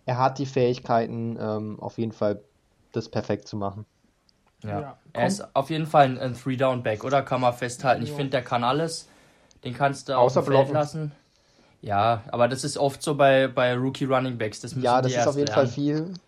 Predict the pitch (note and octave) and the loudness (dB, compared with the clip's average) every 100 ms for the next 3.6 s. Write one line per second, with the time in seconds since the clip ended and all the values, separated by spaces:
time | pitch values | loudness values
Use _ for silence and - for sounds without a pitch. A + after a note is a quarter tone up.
0 | - E4 - G#3+ - B2+ C3 C3 C3+ C#3 | -20 -20 -16 -8 0 4 4 4 2 2
1 | B2 A#2 B2 - A2+ A2 - A2+ - _ | 2 0 -4 -4 -2 -2 -6 -10 -12 _
2 | _ _ _ _ D#3+ D#3+ F3 A2 A2 F3 | _ _ _ _ -10 -6 -6 -6 -2 0
3 | G3 G3 F#3 G3 F#3+ F#3 | 2 2 2 2 2 0